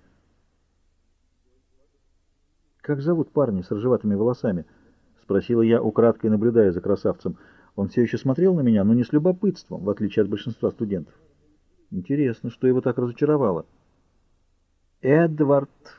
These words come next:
Он, конечно, душка, но можешь и не тратить на него время. Этот гордец ни с кем не встречается. Очевидно, наши девушки для него недостаточно хороши», — с явной обидой проговорила Джессика.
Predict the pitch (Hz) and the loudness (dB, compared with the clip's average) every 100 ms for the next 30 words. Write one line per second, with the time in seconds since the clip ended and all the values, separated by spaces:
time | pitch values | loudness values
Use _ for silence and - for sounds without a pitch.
0 | _ _ _ _ _ 143 147 147 143 135 | _ _ _ _ _ 0 2 2 0 0
1 | 151 151 202 - - _ _ _ - 107 | 0 0 0 -4 -18 _ _ _ -4 0
2 | 127 175 202 185 170 165 156 160 151 143 | 4 6 4 4 4 2 0 0 0 2
3 | 143 127 123 131 131 123 110 113 104 - | 2 2 -2 0 0 0 2 2 2 -4
4 | - - _ _ 135 160 165 139 135 143 | -20 -20 _ _ 0 2 2 2 2 2
5 | 139 160 214 - 175 233 - - 147 139 | 2 4 4 4 4 2 0 0 2 0
6 | - 131 - 127 120 - 113 _ _ _ | -2 -6 -4 -6 -6 -10 -20 _ _ _
7 | _ _ _ - - - 131 120 127 127 | _ _ _ -14 -6 -2 0 2 4 4
8 | - 110 160 175 - 131 139 135 135 120 | 2 2 2 2 -2 -2 0 2 4 2
9 | - 139 - 120 - 123 113 - 90 _ | 2 0 -2 -4 0 0 0 -6 -8 _
10 | _ _ - 101 101 98 98 92 117 110 | _ _ -2 2 4 2 2 2 2 0
11 | 98 95 104 107 101 104 92 95 - | 0 2 4 4 4 2 2 -2 -14